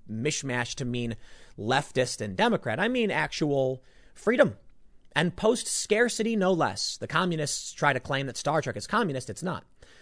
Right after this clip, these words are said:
But I bring this up for a reason. In the history of the Star Trek universe, there was a period where the entire civilization, w-, you know, of humanity was in ruin,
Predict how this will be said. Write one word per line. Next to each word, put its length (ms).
But 100
I 40
bring 100
this 100
up 120
for 100
a 60
reason. 380
In 140
the 100
history 480
of 80
the 80
Star 260
Trek 220
universe, 420
there 140
was 140
a 40
period 540
where 420
the 160
entire 600
civilization, 920
w-, 220
you 80
know, 160
of 100
humanity 340
was 200
in 240
ruin, 420